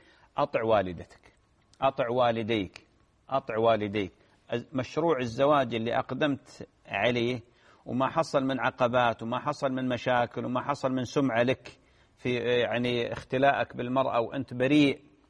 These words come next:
وما حصل من كل ما ذكرته، هذا بسبب عدم طاعة الوالدين. في طاعة الوالدين الخير والبركة. لا تقول والله لا، هم يد-، لا، يدرون أحسن منك وأكثر منك، خاصة وأن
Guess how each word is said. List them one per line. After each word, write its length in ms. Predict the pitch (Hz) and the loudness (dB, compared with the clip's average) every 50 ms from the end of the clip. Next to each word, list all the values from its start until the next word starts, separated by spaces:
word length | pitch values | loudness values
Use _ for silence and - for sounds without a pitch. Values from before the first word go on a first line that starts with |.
| _ _ _ | _ _ _
وما 200 | 123 123 131 131 | -6 -4 -4 -2
حصل 340 | - 156 156 - - 135 131 | -2 -2 -4 -2 -2 -2 0
من 120 | 135 131 | 0 -4
كل 180 | - - 208 202 | -2 -2 -2 0
ما 200 | 196 185 170 151 | 2 2 4 4
ذكرته، 560 | 151 143 - 165 160 160 - - 175 165 170 - _ _ _ _ _ _ | 2 0 2 0 0 0 2 0 0 0 0 -6 _ _ _ _ _ _
هذا 400 | - 123 147 156 156 151 139 135 | -10 -4 0 0 2 2 2 0
بسبب 520 | 131 131 - - 160 156 160 170 180 175 - | -2 -2 -4 -4 -4 -2 0 0 -2 -2 -4
عدم 320 | - 120 143 147 156 143 127 | -4 -2 0 0 0 -2 0
طاعة 280 | - 139 123 107 107 - | 0 0 0 0 -2 -2
الوالدين. 480 | 110 98 98 95 90 87 85 85 82 - - _ _ _ _ _ _ _ _ _ _ _ | -2 -2 -2 -2 -2 -4 -6 -10 -12 -14 -16 _ _ _ _ _ _ _ _ _ _ _
في 140 | - 131 127 | -4 -4 -4
طاعة 380 | - - 165 170 156 151 143 - 151 | 0 2 2 2 4 2 -2 -2 -2
الوالدين 540 | 143 143 143 139 139 139 139 156 156 139 | 0 2 2 4 2 2 0 -2 -2 -2
الخير 380 | 127 135 120 - 151 147 135 127 | -4 -8 -6 -2 0 0 2 2
والبركة. 420 | 127 120 123 127 117 101 - - - _ _ _ _ _ _ _ _ _ | 0 2 2 2 2 2 -2 -6 -14 _ _ _ _ _ _ _ _ _
لا 200 | - 127 147 175 | -2 0 0 0
تقول 360 | 175 - 185 170 - 175 165 156 | 2 0 -2 -2 0 -2 0 0
والله 520 | 151 151 151 151 151 147 143 135 139 143 | 0 0 2 4 4 4 4 2 0 2
لا، 200 | 147 156 - - | 2 2 0 0
هم 220 | 131 139 143 139 | -4 -6 -4 -2
يد-، 240 | 143 147 143 139 143 | 0 0 0 0 2
لا، 140 | 151 165 160 | 2 2 2
يدرون 400 | 143 147 135 135 160 175 165 160 | 2 0 -2 0 0 0 0 0
أحسن 300 | 160 - - - 170 165 | -2 -6 -2 -2 0 0
منك 280 | 170 160 127 - - - | 2 0 -2 -2 -4 -2
وأكثر 380 | - 165 - - - 156 160 | -2 -2 -2 0 0 0 2
منك، 320 | 165 160 135 101 - - - _ _ _ _ _ _ | 2 0 0 -2 -4 -12 -20 _ _ _ _ _ _
خاصة 580 | - - 147 175 165 - - 175 156 - 156 147 | 0 4 4 4 4 2 -2 -6 -4 -2 -2 -2
وأن 400 | 147 147 139 147 147 147 143 | -2 -2 -2 -2 0 0 -2